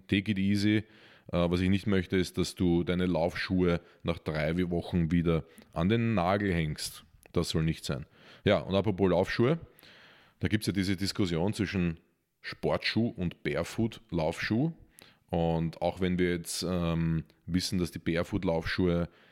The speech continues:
ja eigentlich das, das historisch Korrekte sind, weil früher gab's nur wirklich dünne Sandalen aus Leder oder dergleichen,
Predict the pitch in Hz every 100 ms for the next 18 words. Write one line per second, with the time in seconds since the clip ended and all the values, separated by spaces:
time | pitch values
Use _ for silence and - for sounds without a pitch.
0 | - 71 60 87 92 82 90 - - -
1 | 90 - 87 - 82 85 90 - - 82
2 | 76 80 - 98 101 110 95 78 78 80
3 | 78 85 82 - _ - - - - 90
4 | 92 85 87 80 80 - 90 90 90 _
5 | - 76 80 80 73 67 90 101 78 76
6 | 73 87 98 90 87 87 - 69 85 104